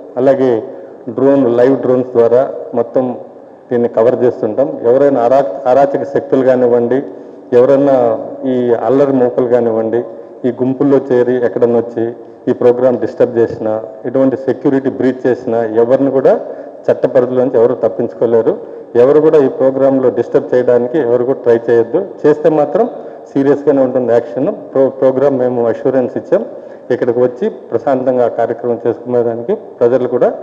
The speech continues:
మాకు సహకరించాలని కోరుతున్నాను. ఇవన్నీ కూడా లాస్ట్ ఈ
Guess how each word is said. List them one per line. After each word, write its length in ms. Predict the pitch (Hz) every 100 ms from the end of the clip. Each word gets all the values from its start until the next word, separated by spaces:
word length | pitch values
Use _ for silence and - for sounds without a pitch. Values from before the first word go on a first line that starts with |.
| - - -
మాకు 140 | 113
సహకరించాలని 600 | - 113 113 107 110 160
కోరుతున్నాను. 760 | 214 104 - - - - 151 165
ఇవన్నీ 280 | 160 175 170
కూడా 340 | 175 180 226 - - - - -
లాస్ట్ 460 | 131 143 160 - 175 160 151 139 139 147
ఈ 360 | 156 151 143